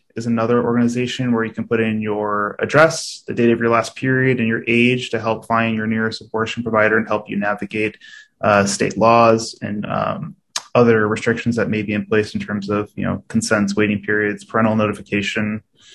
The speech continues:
all these other really stupid laws that exist, uh, to restrict abortion. Um, and hold out some hope <laughs> to, uh, hope that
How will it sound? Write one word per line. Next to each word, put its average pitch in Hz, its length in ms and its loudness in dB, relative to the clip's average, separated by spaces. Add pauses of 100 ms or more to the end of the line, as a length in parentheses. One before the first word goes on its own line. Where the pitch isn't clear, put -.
(460)
all 104 120 2
these 98 100 4
other 95 200 0
really 95 200 0
stupid - 400 -6
laws 95 280 0
that 95 100 -6
exist, 98 500 -4 (500)
uh, 101 380 4 (120)
to - 120 -8
restrict 110 340 -4
abortion. 143 600 4 (1400)
Um, 120 560 6
and 123 600 4 (460)
hold 127 320 -2
out 123 140 0
some 120 140 -6
hope 120 320 -4 (420)
<laughs> - 420 -20
to, 123 540 2 (440)
uh, 107 200 0
hope 123 280 0
that 120 320 0